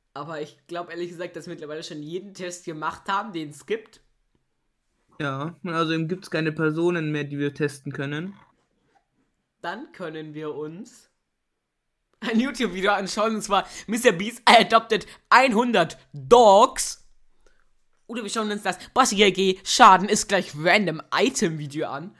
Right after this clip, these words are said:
Speaker 1: Oder wir schauen uns diese viralen TikToks Rezepte für Glühwein sollten verboten werden an. Oder wir schauen
Speaker 2: Oh,
Speaker 1: uns
Speaker 2: gut, dass du Glühwein gesagt hast. Ich hab eine kleine Story.
Speaker 1: Okay.
Speaker 2: Also die ist wirklich sehr klein.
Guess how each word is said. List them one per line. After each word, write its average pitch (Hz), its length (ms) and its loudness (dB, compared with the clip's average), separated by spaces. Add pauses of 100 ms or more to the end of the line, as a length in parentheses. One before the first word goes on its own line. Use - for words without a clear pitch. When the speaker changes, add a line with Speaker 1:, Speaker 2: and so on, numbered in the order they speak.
(260)
Speaker 1:
Oder 294 240 -6
wir 202 60 -8
schauen 202 240 -8
uns 190 160 -8 (160)
diese 330 160 -2
viralen 233 400 4
TikToks - 480 -6 (180)
Rezepte 190 520 -2 (120)
für 180 240 2
Glühwein 190 640 2
sollten 185 440 -2
verboten 190 580 -2
werden 131 320 -6
an. 170 360 -8 (600)
Oder 247 600 -4 (140)
wir 165 100 -8
schauen 170 300 -4
Speaker 2:
Oh, 240 160 12
Speaker 1:
uns 208 80 8
Speaker 2:
gut, 254 240 10
dass 226 160 8
du 214 120 4
Glühwein 196 540 6
gesagt 175 460 -2
hast. - 480 -6
Ich - 80 -8
hab 220 80 -6
eine 202 120 -4
kleine 196 300 0
Story. 165 540 -4
Speaker 1:
Okay. 135 320 -20 (580)
Speaker 2:
Also 170 140 -2
die 170 80 -2
ist 156 100 -6
wirklich 156 240 -4
sehr 147 200 -4
klein. 151 380 -8